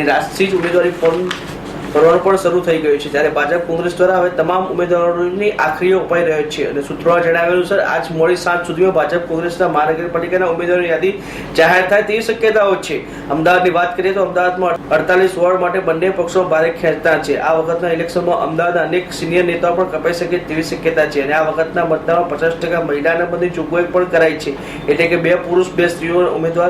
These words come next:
દરેક પક્ષ વોર્ડ દીઠ જાહેર કરવાના છે. હવે જોવાનું રહેશે કે આ બંને પક્ષો ઉમેદવાર યાદી જાહેર કરશે કે ખાનગી રાય ઉમેદવારોને સૂચના આપશે.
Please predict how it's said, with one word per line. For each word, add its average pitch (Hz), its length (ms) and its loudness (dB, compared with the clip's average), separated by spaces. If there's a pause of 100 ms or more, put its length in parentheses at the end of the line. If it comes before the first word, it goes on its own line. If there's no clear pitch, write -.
દરેક 180 280 2
પક્ષ 180 280 -2
વોર્ડ 165 180 4
દીઠ 170 200 -2
જાહેર 160 260 2
કરવાના 156 380 -2
છે. 156 60 -4
હવે 143 240 -2
જોવાનું 170 340 2
રહેશે 175 160 0
કે 185 160 0
આ 160 180 0
બંને 165 380 -2
પક્ષો 175 260 0
ઉમેદવાર 170 460 0
યાદી 160 400 2
જાહેર 170 260 0 (360)
કરશે 160 220 4 (220)
કે 185 80 2
ખાનગી 170 420 0
રાય 170 160 2
ઉમેદવારોને 170 480 0
સૂચના 156 340 -2
આપશે. 151 320 0